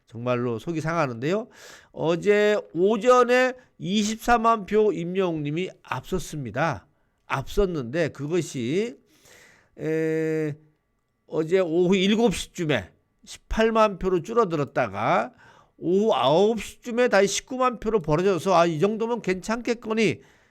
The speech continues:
했는데 어제 새벽 한 시 에 제가 우연히 잠이 깨갖고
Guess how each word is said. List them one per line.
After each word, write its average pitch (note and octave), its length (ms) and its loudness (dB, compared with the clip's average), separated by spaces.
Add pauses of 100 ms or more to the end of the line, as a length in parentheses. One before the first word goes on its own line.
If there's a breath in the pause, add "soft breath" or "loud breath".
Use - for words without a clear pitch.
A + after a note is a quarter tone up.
(160 soft breath)
했는데 D#3 560 -2 (380 soft breath)
어제 F3 260 2
새벽 A#3+ 480 2
한 C#4 140 0
시 A#3+ 160 4
에 G#3 80 8
제가 C#3+ 580 2 (220 soft breath)
우연히 G3 360 4
잠이 D3+ 280 -4
깨갖고 D#3 720 0